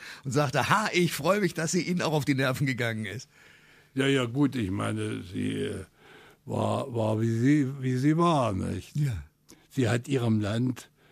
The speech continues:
Speaker 2: wichtige innere Reformen gebracht. Sie war, glaube ich, eine bedeutende Regierungschefin nach innen,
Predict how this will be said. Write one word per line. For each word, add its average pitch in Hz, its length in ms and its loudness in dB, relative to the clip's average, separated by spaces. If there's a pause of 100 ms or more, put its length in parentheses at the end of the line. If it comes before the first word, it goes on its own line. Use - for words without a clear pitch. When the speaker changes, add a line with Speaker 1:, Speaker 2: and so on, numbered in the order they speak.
(340)
Speaker 2:
wichtige 131 640 0
innere 110 600 2
Reformen 104 560 0
gebracht. 117 540 -2 (520)
Sie 113 260 0
war, 107 460 0 (120)
glaube 117 420 0
ich, 104 80 0
eine 98 160 0
bedeutende 107 920 -2 (540)
Regierungschefin 120 1000 2
nach 104 240 0
innen, 127 480 4